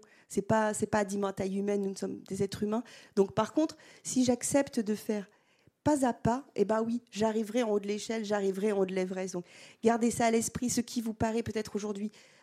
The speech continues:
un gap à franchir important, vous le franchirez si vous acceptez de le faire étape par étape.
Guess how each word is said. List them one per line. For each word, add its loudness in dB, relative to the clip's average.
un -2
gap 2
à 2
franchir -2
important, -2
vous 4
le 4
franchirez -4
si -6
vous -2
acceptez -4
de -4
le -6
faire -8
étape -4
par -2
étape. -10